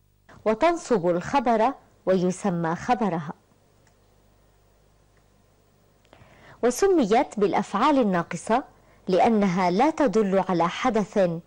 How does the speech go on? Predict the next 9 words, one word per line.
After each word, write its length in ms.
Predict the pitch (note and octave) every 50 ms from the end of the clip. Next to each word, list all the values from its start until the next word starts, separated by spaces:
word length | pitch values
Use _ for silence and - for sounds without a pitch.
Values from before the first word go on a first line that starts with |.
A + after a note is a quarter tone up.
| - - - - - - _
وتدخل 680 | - F3+ - - C#4+ - - - - D#4 D#4 C#4 E4 D#4 -
على 140 | A3+ F#3 E3
الجملة 380 | E3 D#3 - G3+ F3+ E3 E3+ E3+ - F3
الاسمية، 580 | - F#3+ - - - A3+ A#3+ - - - - - _ _ _ _ _ _ _ _ _ _ _ _ _ _ _ _ _ _ _ _ _ _ _ _ _ _ _ _ _ _ - - - - - -
ومعناها 680 | C4 C#4 C#4+ D#4+ D4+ D#4 D#4 F#4 F#4+ D#4+ A#3+ B3 A#3 C4 - - - _ _ _ -
لا 220 | G#3+ A#3 D#4 F4
يتم 600 | E4 - C#4+ A#3+ - - B3 A3 G#3 G3 G#3 A#3+ - - - _ _ _ _ -
إلا 280 | F4 F4 E4+ F4+ F4
بخبرها. 680 | E4+ - A3 - - G3 D#3+ - D3+ D3 D#3+ - -